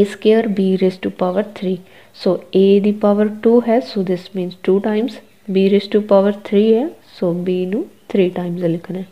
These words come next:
ਓਕੇ, ਨੈਕਸਟ ਹੈ B raise to power two, A raise to power three। So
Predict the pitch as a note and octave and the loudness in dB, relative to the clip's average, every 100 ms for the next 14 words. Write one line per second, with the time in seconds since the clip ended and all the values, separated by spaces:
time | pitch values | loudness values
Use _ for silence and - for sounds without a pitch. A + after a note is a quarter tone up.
0 | _ _ _ _ _ _ _ _ _ _ | _ _ _ _ _ _ _ _ _ _
1 | _ _ _ _ _ _ _ G3 F#3+ A3+ | _ _ _ _ _ _ _ -10 -2 -2
2 | - - - - - - F#3+ G#3 A#3 - | -4 -20 -20 -20 -20 -14 -2 0 0 -2
3 | A3+ A3+ A3+ - _ G3+ F3+ G3 G3+ A3 | -2 -2 -6 -20 _ -8 -2 0 0 2
4 | A3 A3 A3 G#3+ G#3+ G#3+ - A3 G3 G#3+ | 0 0 0 2 2 0 -4 -2 -2 -4
5 | - G3+ G3 F#3+ F#3+ F3+ - F3+ G#3 - | -4 0 0 0 -6 -8 -4 -4 -4 -10
6 | - F3 F3 _ _ - - G3+ | -10 -10 -10 _ _ -16 -6 -2